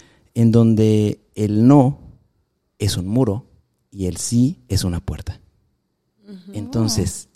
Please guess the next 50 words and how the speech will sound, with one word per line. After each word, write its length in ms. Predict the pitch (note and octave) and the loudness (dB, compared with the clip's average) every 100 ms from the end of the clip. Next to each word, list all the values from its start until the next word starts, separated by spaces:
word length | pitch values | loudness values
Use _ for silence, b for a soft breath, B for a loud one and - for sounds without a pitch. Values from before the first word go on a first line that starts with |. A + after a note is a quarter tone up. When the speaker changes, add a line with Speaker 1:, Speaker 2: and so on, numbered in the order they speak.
| - | -10
Speaker 1:
si 140 | - | -8
Speaker 3:
me 60 | F#3+ | -4
Speaker 1:
tú 80 | D#3 | -4
vas 160 | G3 | -4
Speaker 3:
gusta. 100 | F#3+ | -4
Speaker 1:
a 20 | |
hacer, 360 | D3+ C#3 B2+ - | -6 -4 -6 -8
si 140 | - A#2 | -16 -10
tú 140 | C3+ | -2
vas, 200 | D#3 E3 | -2 -2
imagínense 580 | C3 A#2 A#2 E3 F3 F3 | -8 -6 -6 -6 -8 -8
Speaker 2:
Me 40 | |
Speaker 1:
que 40 | G3 | -12
tú 40 | G3+ | -12
estás 120 | C3+ F#2+ | -12 -12
Speaker 2:
gusta. 240 | E2+ - | -12 -2
Speaker 1:
escri-, 160 | G#2+ A2+ | 0 2
escri-, 320 | B2+ - G#2+ | -2 -2 -4
eh, 760 | G#2+ G2+ F#2+ F2+ F2 E2+ - F#2 | -2 -2 -2 -4 -8 -10 -10 -4
construyendo 400 | G2+ - G2 A2 | -4 -2 -2 0
una 120 | G#2+ | -2
casa, 400 | - F#2+ - C#3+ - _ _ _ _ _ _ _ _ _ - | -2 -4 -4 -8 -10 _ _ _ _ _ _ _ _ _ -4
pues 120 | A#2 | 2
por 120 | C#3 | 2
supuesto 380 | B2+ - - - | 0 -4 -6 -4
que 100 | B2+ | -2
vas 180 | G#2+ A2 | -2 -2
a 40 | |
necesitar 560 | F#2+ F2 F2 - F2 - | -4 -4 -8 -4 -4 -4
puertas, 480 | E2 - - - _ _ _ _ _ _ _ _ _ | -6 -8 -14 -16 _ _ _ _ _ _ _ _ _
pero 220 | G2 F#2 | -2 0
¿van 160 | G2 C#3+ | 0 -2
a 60 | |
ser 160 | F3 F#3 | -4 -6
puras 280 | - C3+ - | -6 -6 -4
puertas 380 | G2 - - G2 | -4 -4 -4 -4
las 140 | - | -4
que 100 | G#2+ | -2
vas 160 | G#2+ A2+ | -2 -2
a 80 | G#2+ | -6
poner? 400 | G2 B3+ B3+ - - _ _ _ _ | -6 -8 -12 -18 -20 _ _ _ _
Speaker 3:
No. 300 | F#3 E3+ D#3+ _ _ _ _ _ _ _ | -20 -20 _ _ _ _ _ _ _ _
Speaker 1:
¿O 100 | - | 0
vas 140 | G2 F#2+ | 0 2
a 40 | |
tener 200 | G#2 F#2+ | -2 -4
que 120 | F2+ - | -6 -6
poner 260 | F2 E2+ | -6 -6
muros 300 | E2 D#2 E2+ | -10 -10 -10
también? 340 | E2 F2 G#2 | -8 -6 -6